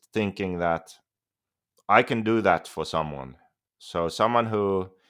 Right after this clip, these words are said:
is young and up and coming and has the, like, the passion and the will and the work ethic,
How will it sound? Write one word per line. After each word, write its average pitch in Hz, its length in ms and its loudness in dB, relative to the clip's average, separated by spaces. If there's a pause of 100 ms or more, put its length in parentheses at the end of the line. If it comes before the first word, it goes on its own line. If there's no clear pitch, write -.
(100)
is 104 200 -4
young 104 320 6
and 90 100 0
up 92 160 0
and 90 140 -4
coming 90 400 0
and 82 140 -6
has 110 460 2
the, 85 460 0 (580)
like, 80 300 -6
the - 100 -2
passion 117 840 2
and 90 240 -4
the 87 60 2
will 101 420 0
and 85 120 -2
the 80 80 -2
work 85 320 0
ethic, 113 480 -2